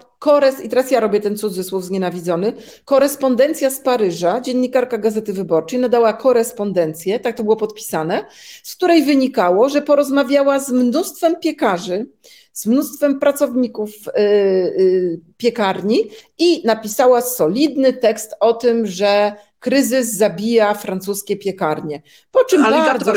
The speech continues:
Speaker 1: szy-
Speaker 2: pryskie, tak.
Speaker 1: Tak,
Speaker 2: Mhm.
Speaker 1: bardzo szybko wyszło na jaw,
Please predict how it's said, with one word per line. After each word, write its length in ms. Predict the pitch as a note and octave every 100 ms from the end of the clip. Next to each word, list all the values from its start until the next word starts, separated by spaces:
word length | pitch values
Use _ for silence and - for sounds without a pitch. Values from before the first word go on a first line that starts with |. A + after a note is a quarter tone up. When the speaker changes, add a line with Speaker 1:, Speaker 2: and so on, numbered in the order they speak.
| F#3
Speaker 1:
szy- 180 | F3+ - _ _
Speaker 2:
pryskie, 400 | - G3+ - -
tak. 140 | G#3 F4+
Speaker 1:
Tak, 260 | A#3+ E3+
Speaker 2:
Mhm. 280 | A3 A3 A3
Speaker 1:
bardzo 560 | F3 D4+ E4 E4 A#3+ A#3
szybko 380 | - D#4 - A#3+
wyszło 360 | A#3 B3 A#3+
na 200 | A3 G#3
jaw, 420 | F3+ F#3 C#4 -